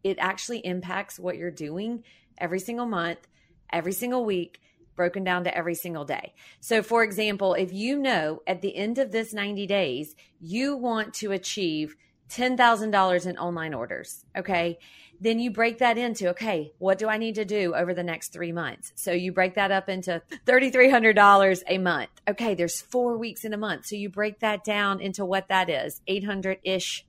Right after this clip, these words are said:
dollars. And then you break that down into what do I need to do daily that I can impact that number?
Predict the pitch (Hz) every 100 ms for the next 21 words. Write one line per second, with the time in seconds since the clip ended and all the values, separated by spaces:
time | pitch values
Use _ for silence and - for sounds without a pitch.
0 | _ - 185 180 170 151 143 - - -
1 | - - 240 254 285 254 247 240 247 240
2 | 233 240 233 196 202 180 196 240 294 285
3 | 262 214 202 202 180 147 131 170 160 170
4 | 175 160 135 143 _ 180 151 185 214 -
5 | 202 196 175 175 175 151 160 185 113 -